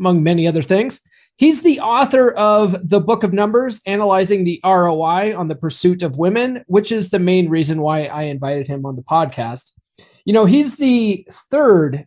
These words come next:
Rule Zero guy that I've had on. I've had, uh, Paul Benjamin and Rollo Tomassi on, now Aaron Clarey. And, uh, an interesting thing is, you know, since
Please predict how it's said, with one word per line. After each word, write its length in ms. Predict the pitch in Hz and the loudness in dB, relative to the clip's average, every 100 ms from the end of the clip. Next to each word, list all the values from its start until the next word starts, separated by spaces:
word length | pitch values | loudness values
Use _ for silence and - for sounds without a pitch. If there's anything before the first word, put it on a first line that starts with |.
| _ | _
Rule 400 | 185 170 196 190 | -2 4 4 4
Zero 400 | 147 175 175 160 | 2 0 2 0
guy 320 | 147 151 160 | -2 -2 -2
that 160 | 160 147 | -2 -6
I've 120 | 143 | -4
had 180 | 156 147 | -2 0
on. 280 | 151 190 185 | 0 -2 -2
I've 160 | 147 | -6
had, 460 | 165 160 151 143 131 _ _ _ | -4 -2 -2 -4 -12 _ _ _
uh, 200 | 139 143 | -6 -6
Paul 300 | 135 190 180 | -2 2 2
Benjamin 600 | 170 185 185 196 196 196 | 2 2 2 0 0 -2
and 260 | 180 156 156 | -4 -6 -4
Rollo 220 | 160 156 | -2 -4
Tomassi 580 | - 151 175 180 190 185 | -4 -2 -2 0 0 2
on, 400 | 185 202 185 - _ _ _ _ _ | 2 0 -4 -12 _ _ _ _ _
now 260 | 156 170 165 | -4 -2 2
Aaron 240 | 180 175 | 2 0
Clarey. 560 | 123 175 185 202 208 185 _ _ | 0 2 4 4 2 -4 _ _
And, 440 | - 185 196 190 190 | -4 0 2 2 2
uh, 180 | 185 185 | 4 2
an 120 | 190 | 0
interesting 500 | 240 254 247 190 208 | -2 0 -2 -2 -4
thing 260 | 185 311 277 | -4 -4 0
is, 580 | 196 180 180 180 - - _ _ _ _ _ - | 2 2 0 -2 -8 -12 _ _ _ _ _ -14
you 80 | 185 | -8
know, 140 | 165 | -6
since 680 | 165 - 240 185 - - | -4 0 0 -2 -6 -8